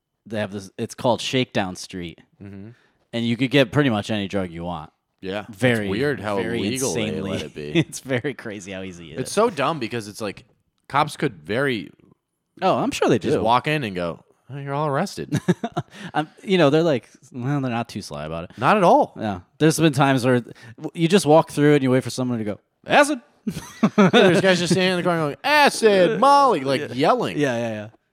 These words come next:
Speaker 1: Or the guys you want, though, are the ones that are like, "Doses," and they're just like, walk, they walk by you and just say it.
Speaker 2: So weird.
Speaker 1: So one, that gu-, some guy did that. He's like, "Doses." And I was like, "Oh, what's up? What's up? Anybody give me acid?"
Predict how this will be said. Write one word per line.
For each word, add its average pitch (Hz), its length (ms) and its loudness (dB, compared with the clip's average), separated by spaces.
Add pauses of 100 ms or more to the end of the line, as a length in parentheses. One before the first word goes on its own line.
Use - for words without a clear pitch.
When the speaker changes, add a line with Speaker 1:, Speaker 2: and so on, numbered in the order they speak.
(200)
Speaker 1:
Or 147 360 4 (380)
the 147 80 -8
guys 165 260 2
you 147 80 2
want, 131 280 0
though, 156 180 2
are 147 40 2
the 135 80 2
ones 123 180 0
that 113 80 -4
are 104 40 -6
like, 85 160 -12 (160)
"Doses," 107 440 -14
and 104 200 -20
they're 101 80 -16
just 95 180 -14
like, 95 100 -12
walk, 95 260 -10
they 101 100 -12
walk 90 320 -10
by 90 160 -10
you 101 160 -14
and 95 80 -16
just 92 180 -12
say 90 240 -6
it. 120 160 -10 (240)
Speaker 2:
So 113 200 -18
weird. 87 280 -16
Speaker 1:
So 127 220 6
one, 139 240 6
that 135 200 0
gu-, 135 140 -6
some 143 180 0
guy 135 160 4
did 117 200 -2
that. 98 260 -4
He's 104 160 -12
like, 82 180 -10
"Doses." 107 460 -8
And 120 100 -12
I - 40 -4
was 98 80 -6
like, 95 120 -10
"Oh, 131 220 0
what's - 140 -10
up? 113 160 -6
What's 110 100 -14
up? 104 160 -12
Anybody 101 640 -10
give 98 140 -12
me 92 220 -14
acid?" - 280 -16